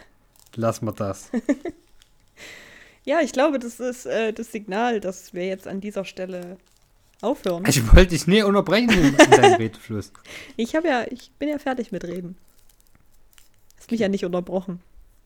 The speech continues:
Speaker 2: <laughs> Ich war ja
Speaker 1: Ja.
Speaker 2: fertig.
Speaker 1: Gut, dann würde ich sagen, in dem Sinne, äh, zögern wir das nicht weiter raus.
Speaker 2: Mhm.
Speaker 1: Ähm,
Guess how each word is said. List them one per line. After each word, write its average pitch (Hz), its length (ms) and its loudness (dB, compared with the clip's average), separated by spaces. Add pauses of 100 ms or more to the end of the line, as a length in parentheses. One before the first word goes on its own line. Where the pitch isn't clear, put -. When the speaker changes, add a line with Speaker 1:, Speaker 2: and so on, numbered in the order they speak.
(320)
Speaker 2:
<laughs> - 0 - (3500)
Ich - 120 -16
war 214 180 0
ja 226 100 0
Speaker 1:
Ja. 220 120 2
Speaker 2:
fertig. - 460 -6 (1300)
Speaker 1:
Gut, - 280 -14 (100)
dann 101 280 -2
würde 160 120 -4
ich 156 100 -8
sagen, 175 300 -4
in 147 160 -4
dem 170 200 -2
Sinne, 160 460 -4
äh, 139 80 -8
zögern 180 320 -2
wir 160 80 -4
das 135 180 -6
nicht 160 200 -10
weiter 113 200 -6
raus. 131 340 -8
Speaker 2:
Mhm. 202 220 2
Speaker 1:
Ähm, 123 260 -2